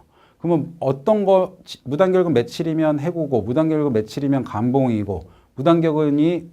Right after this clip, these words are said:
며칠이면 정직이다라는 게 정해진 건 없습니다. 그거는 그 징계의 대상이 된 비행위의 원인,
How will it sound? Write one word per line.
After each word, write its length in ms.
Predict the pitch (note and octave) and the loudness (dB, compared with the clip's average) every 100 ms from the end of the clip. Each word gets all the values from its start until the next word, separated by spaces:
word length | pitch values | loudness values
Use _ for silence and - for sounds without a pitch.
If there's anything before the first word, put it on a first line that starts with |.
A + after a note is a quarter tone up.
| - | -8
며칠이면 540 | B2+ - D#3+ D3 C3+ | -8 -4 -4 0 -2
정직이다라는 760 | C#3 A#2+ D3 D3+ C#3 A2+ A#2 A#2+ | 0 0 0 0 2 2 2 -2
게 40 | |
정해진 380 | A#2+ C3+ C#3 C3 | -2 0 0 0
건 200 | D#3 G3+ - - | -2 -2 -8 -18
없습니다. 560 | - A2 - C3+ G2+ E2 - _ _ _ - | -12 -10 -2 -2 -2 -8 -16 _ _ _ -8
그거는 540 | C#3 D3+ E3 D#3+ F2 - - _ | -2 2 4 4 2 -8 -20 _
그 280 | - D3+ D3 | -4 -2 -2
징계의 840 | - - C3+ D#3 D#3 D#3+ D3+ D3 C#3+ - _ | -6 -2 0 2 2 2 2 2 -4 -16 _
대상이 680 | - C#3+ C#3 A2+ C#3+ C3+ B2+ | -2 -2 0 0 0 0 -2
된 420 | C3+ D#3 E3+ E3 | 0 0 0 -4
비행위의 840 | E3+ C3+ C#3+ C#3+ C3+ A#2+ B2 D#3+ D#3 | -8 -2 0 2 2 0 2 2 0
원인, 600 | G#2 G#2+ C3+ D#3+ G#2 - | -2 2 4 4 4 -2